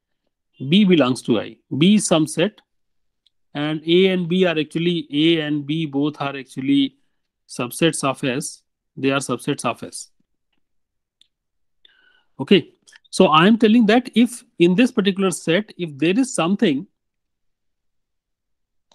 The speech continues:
something that belongs to this particular set I, and there is some subset of B, that is A, then A also belongs to I. This is what I wanted to tell.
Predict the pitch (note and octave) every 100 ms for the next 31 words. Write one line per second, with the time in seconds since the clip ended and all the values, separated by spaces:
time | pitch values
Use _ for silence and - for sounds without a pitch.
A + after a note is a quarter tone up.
0 | _ _ _ _ _ _ _ - E3 E3
1 | A#3 G3 D#3 D3+ D3 G#3+ G#3 E3+ D#3+ D#3+
2 | D3 C#3+ C#3+ - B2+ A#2 A#2 G3 - _
3 | _ D3 E3+ D#3+ F3 A#3+ - A3 A3+ D3+
4 | C#3 - B3+ G3 D#3 B2+ A2 - _ C3+
5 | C3+ C3 A#2 F2+ _ _ _ _ _ _
6 | _ _ _ _ _ B2 C#3 A#3+ B3+ F3
7 | A3 F3 D#3 D#3 F#3 D3 B2+ B2 - F#3
8 | G2 - _ - C3+ D#3+ C3+ B2 A#2 G#2+
9 | A2+ - G2+